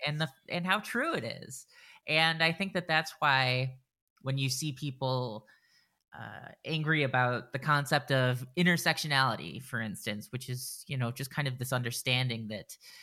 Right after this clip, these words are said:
that all, there are all sorts of factors in life pushing in all sorts of different directions. And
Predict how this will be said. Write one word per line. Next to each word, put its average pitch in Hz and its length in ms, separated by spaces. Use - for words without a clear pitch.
that 113 120
all, 135 440
there 117 140
are 107 80
all 147 200
sorts 151 260
of 127 180
factors 127 480
in 117 60
life 117 260
pushing 127 320
in 110 100
all 117 140
sorts - 280
of 107 60
different 113 300
directions. 117 680
And 113 400